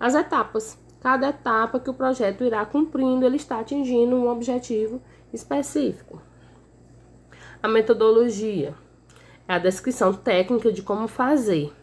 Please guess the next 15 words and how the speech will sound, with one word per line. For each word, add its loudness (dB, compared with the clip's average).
Relacione, 2
é, 0
relaciona 2
o 0
con-, 2
o -2
conjunto 0
de -4
atividades -2
organizadas 0
para -2
a -2
realização -4
do -4
projeto, -4